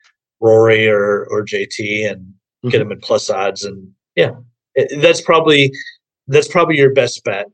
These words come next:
Speaker 1: for a Tiger interest on, on, you know, having some rooting interest. And it, it's just not likely he's gonna finish in the top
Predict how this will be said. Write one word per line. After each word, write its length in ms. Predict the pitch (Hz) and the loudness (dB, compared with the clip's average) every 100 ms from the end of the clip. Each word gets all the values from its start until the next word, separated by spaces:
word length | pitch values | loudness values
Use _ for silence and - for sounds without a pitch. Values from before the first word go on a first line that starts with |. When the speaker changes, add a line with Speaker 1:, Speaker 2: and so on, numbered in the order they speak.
| - | -14
Speaker 1:
for 400 | - 113 107 101 104 | -2 2 2 0 -6
a 80 | 113 | -8
Tiger 440 | - 123 104 107 | -4 -4 0 0
interest 400 | 107 104 113 - | -2 -2 -4 -2
on, 160 | 107 101 | -6 -8
on, 320 | 107 101 104 _ _ _ | -10 -10 -14 _ _ _
you 80 | 104 | -6
know, 260 | 104 98 - | -4 -4 -6
having 460 | - 117 113 110 | -4 -2 -2 -6
some 400 | 107 117 101 107 110 | -8 -8 -8 -10 -6
rooting 340 | 117 120 110 | 0 0 0
interest. 460 | 107 110 - 107 - | -4 -4 -6 -6 -6
And 260 | 107 98 92 - - - _ _ _ _ | -8 -10 -20 -20 -20 -20 _ _ _ _
it, 260 | - - - - | -10 -10 -10 -2
it's 180 | 123 | 0
just 180 | - 135 | 2 2
not 160 | 147 107 | 0 -2
likely 340 | 107 107 101 | -4 -4 -8
he's 160 | 104 - | -10 -8
gonna 160 | 98 | -8
finish 320 | 98 107 95 104 | -6 -8 -10 -12
in 60 | |
the 60 | 101 | -12
top 300 | - 92 | -12 -12